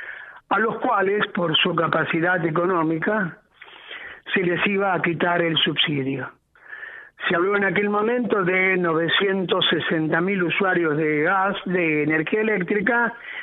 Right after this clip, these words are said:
y alrededor de seiscientos setenta mil de gas natural.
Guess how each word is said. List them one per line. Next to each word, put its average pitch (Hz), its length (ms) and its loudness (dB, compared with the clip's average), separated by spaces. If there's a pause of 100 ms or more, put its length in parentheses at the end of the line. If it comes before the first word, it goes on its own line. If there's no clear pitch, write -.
(320)
y 190 120 0
alrededor 220 640 2
de 208 380 0
seiscientos 180 640 0
setenta 165 500 0
mil 170 420 0 (300)
de 160 220 0
gas 160 160 2
natural. 139 520 0